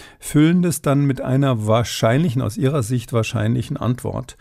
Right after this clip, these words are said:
die aber dann auch krass falsch sein kann. Und das Interessante ist eben, zum einen, Sie haben gefragt, wo kommen die Daten her, dass diese, ähm, Firmen, die das machen,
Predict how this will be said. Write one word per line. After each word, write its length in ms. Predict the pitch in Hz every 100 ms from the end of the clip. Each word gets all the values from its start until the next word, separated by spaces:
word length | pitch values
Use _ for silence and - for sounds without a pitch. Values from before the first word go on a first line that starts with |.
| - - _
die 140 | 127 -
aber 180 | 120
dann 200 | 123 120
auch 180 | - -
krass 280 | - 123 127
falsch 340 | - 98 -
sein 280 | - - -
kann. 260 | - - 117 - - - - - - -
Und 300 | - 120 117
das 120 | 135 170
Interessante 520 | 147 131 139 165 180
ist 180 | 156 -
eben, 420 | 156 160 156 - - -
zum 180 | - 143
einen, 280 | 120 156 160
Sie 60 | 139
haben 100 | 135
gefragt, 320 | 120 135 127
wo 60 | 131
kommen 180 | 123
die 140 | 117 120
Daten 340 | 110 127 -
her, 280 | 135 156 170 170 _ _ _ _ _ _ _ -
dass 220 | - 127 -
diese, 540 | 131 113 110 104 - _
ähm, 460 | 120 110 107 110 -
Firmen, 420 | - 147 175 143
die 100 | 113
das 200 | 107 101
machen, 380 | 113 117 180 190